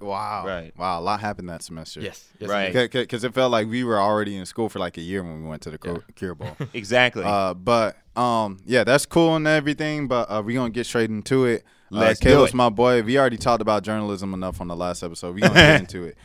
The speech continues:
Speaker 2: Yeah.
Speaker 1: Uh, Caleb is a huge U G A fan, and y'all know about Jeremy already.
Speaker 2: Oh, man.
Speaker 1: So, um, you know, for those of y'all who didn't watch or who've been living under a rock the last
Speaker 2: <laughs>
Speaker 1: forty-eight hours, uh,
Speaker 2: Mm.
Speaker 1: U G A blew another lead.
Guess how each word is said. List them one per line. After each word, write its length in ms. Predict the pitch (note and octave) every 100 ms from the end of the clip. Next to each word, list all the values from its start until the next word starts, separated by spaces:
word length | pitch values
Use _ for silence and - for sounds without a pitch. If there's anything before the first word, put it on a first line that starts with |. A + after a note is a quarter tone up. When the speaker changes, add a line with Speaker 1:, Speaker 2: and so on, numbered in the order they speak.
| -
Speaker 2:
Yeah. 220 | G2+ G#2
Speaker 1:
Uh, 320 | G2+ F#2+ F2+ - - -
Caleb 360 | - C3 C#3+ C3+
is 160 | A2+ G#2
a 100 | G2+
huge 340 | G2 A#2+ A2+
U 120 | A2 G2
G 160 | G2
A 40 | F#2+
fan, 400 | F#2+ F2+ F2+ -
and 260 | D#2+ E2+ E2+
y'all 140 | F2+
know 220 | F2+ F2
about 240 | E2 E2 D#2
Jeremy 360 | F2+ F2 E2+
already. 360 | D#2+ E2 F2+ D#2+
Speaker 2:
Oh, 360 | D#2 D2+ - -
man. 100 | -
Speaker 1:
So, 380 | - A#2+ A#2 A2 -
um, 540 | A2 A2+ A2 G#2 G2 F#2+ _ _ _ _
you 120 | -
know, 140 | F2 D#2+
for 180 | -
those 300 | F2 G#2 A#2
of 60 | A#2
y'all 200 | A#2 A2
who 120 | G2+
didn't 280 | G2 G#2+ G#2
watch 320 | G2+ A2+ A2+
or 460 | - F#2+ F#2 F2+ D#2+
who've 160 | G2+ F#2+
been 160 | G2 F#2+
living 260 | G#2 G2+
under 220 | G2+ F#2+
a 40 | F2
rock 280 | F#2 G#2 -
the 100 | G2+
last 580 | F#2+ F#2 F#2 - C#3 -
Speaker 2:
<laughs> 0 |
Speaker 1:
forty-eight 480 | - G#2 G#2 G2+ G2+
hours, 460 | G2+ G2+ G2 - -
uh, 160 | E2+ E2+
Speaker 2:
Mm. 120 | E2+
Speaker 1:
U 40 | F#2
G 140 | G2
A 80 | F#2+
blew 240 | F2 F#2+
another 260 | F2+ F2 E2+
lead. 320 | F2 G#2 G#2